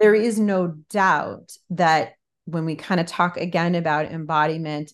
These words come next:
and intuition, that different foods respond differently in my body.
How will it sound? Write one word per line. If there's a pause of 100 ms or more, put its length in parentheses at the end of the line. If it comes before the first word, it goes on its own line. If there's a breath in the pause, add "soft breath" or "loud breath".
and
intuition, (340 loud breath)
that
different
foods (220 soft breath)
respond
differently
in
my
body.